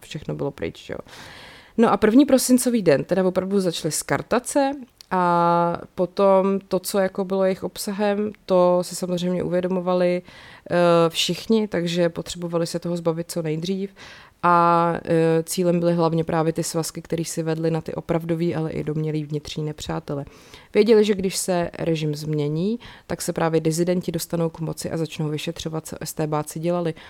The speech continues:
A ve svazcích byl popis nezákonné činnosti, kterou proti těmto lidem dělali, vysvětlil badatel Radek Schovánek.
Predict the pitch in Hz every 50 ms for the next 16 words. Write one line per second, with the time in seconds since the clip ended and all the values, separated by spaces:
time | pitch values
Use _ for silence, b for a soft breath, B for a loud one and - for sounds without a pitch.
0 | B B B - 185 196 196 - 208 208 196 - - 196 185 170 175 175 170 165
1 | 160 - 170 165 - 165 156 156 156 147 147 - 147 143 135 147 - - 175 170
2 | 165 - - - 165 156 - - 160 156 151 - 156 151 147 - 156 - - 151
3 | 151 - - 160 151 151 147 151 147 151 143 147 156 175 220 247 247 196 156 147
4 | 147 - - 156 - - 151 151 147 151 151 160 170 - - 185 180 175 - 156
5 | 160 160 156 165 - - - - - - 160 165 160 156 156 151 147 147 -